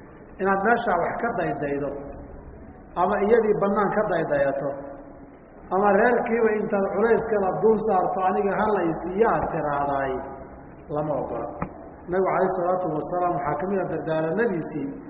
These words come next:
inuu ummadda ka reebay oo uu yidhi, "Walaa yakhtub bacdukum calaa khitbati akhiih."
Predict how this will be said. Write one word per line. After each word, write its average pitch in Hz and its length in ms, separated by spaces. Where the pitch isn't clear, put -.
inuu 185 200
ummadda 208 360
ka 226 160
reebay 156 500
oo 180 140
uu 190 160
yidhi, 190 300
"Walaa 190 380
yakhtub 185 600
bacdukum 196 720
calaa 190 380
khitbati 240 560
akhiih." 151 360